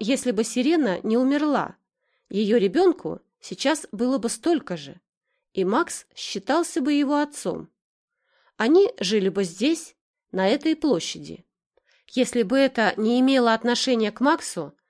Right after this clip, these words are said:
она могла бы пожалеть женщину, неспособную ценить то, что имела, настолько,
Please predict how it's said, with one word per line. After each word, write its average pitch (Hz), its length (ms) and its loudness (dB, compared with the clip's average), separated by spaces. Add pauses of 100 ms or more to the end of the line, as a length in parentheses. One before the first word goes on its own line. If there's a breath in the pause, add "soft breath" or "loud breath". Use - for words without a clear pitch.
(400)
она 330 240 4
могла 302 320 4
бы 269 140 0
пожалеть 269 600 2
женщину, 202 640 -2
неспособную 277 760 2
ценить 262 540 0
то, 247 140 0
что 269 280 -2
имела, 277 500 2 (440 soft breath)
настолько, 185 720 0